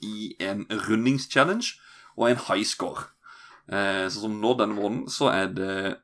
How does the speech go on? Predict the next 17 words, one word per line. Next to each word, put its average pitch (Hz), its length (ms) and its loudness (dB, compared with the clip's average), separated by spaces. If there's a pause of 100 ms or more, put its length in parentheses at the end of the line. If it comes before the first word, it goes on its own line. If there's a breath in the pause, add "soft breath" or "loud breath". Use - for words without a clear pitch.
å 98 640 0 (140)
få - 200 0
mest 104 260 -2
mulig 95 220 -4
stjerner, 98 400 -2 (260)
eller 101 240 0
runde 95 520 -2 (220)
Super - 300 -10
Mario 101 560 0
sekstifire. 98 760 -6 (920 soft breath)
Og 107 80 -6
så 123 140 -2
highscoren 127 720 4
er 107 540 2
Fishtails - 1040 -2
på 98 380 -6
Pinball 95 480 -4